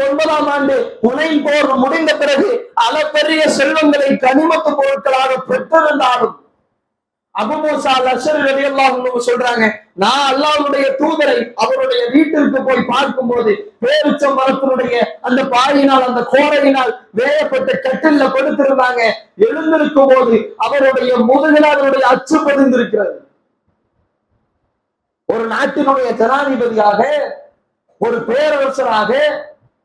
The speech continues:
ஆரம்பத்துல செல்வமே இல்லாமல் ஒரு அகதியாக விரட்டப்பட்டவர்களாக இருந்தாலும், பிற்காலத்துல பல நாடுகளை வெற்றி கொண்டு பல கனிமத்து பொருட்களுக்கு சொந்தக்காரராக வாழ்ந்த அல்லாஹ்வுடைய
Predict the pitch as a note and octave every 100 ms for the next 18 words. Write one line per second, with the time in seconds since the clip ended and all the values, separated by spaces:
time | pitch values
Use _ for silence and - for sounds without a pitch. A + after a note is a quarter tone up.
0 | _ _ - F#3+ C4+ D4+ D4+ C#4+ - C#4
1 | C4+ - - A#3+ C#4 D4 D4+ D#4 C#4+ C#4+
2 | D4 D4 C#4+ C4+ B3+ A#3 D4 D4 D4 C#4+
3 | C4+ C4 C#4 - - C4+ C#4 C4 B3+ A#3+
4 | A3+ A#3 D4 D4 A#3+ A#3 B3 - F4 -
5 | _ _ _ _ _ _ _ _ _ A3+
6 | C#4 - C4+ C#4 D#4 D4 C#4+ C4 - -
7 | B3+ C4 B3 A#3+ C#4+ D#4 D4+ D4 C#4 C#4
8 | B3+ - C#4+ C4 B3 D4+ D4+ C4+ A#3+ B3+
9 | D#4 D#4 D4+ D4 C#4 C#4 C4+ B3+ - -
10 | - C4 D#4 - C4+ C4 B3 A#3+ B3 G3
11 | A3 C#4+ C4 A3+ C4+ D4 C4+ B3+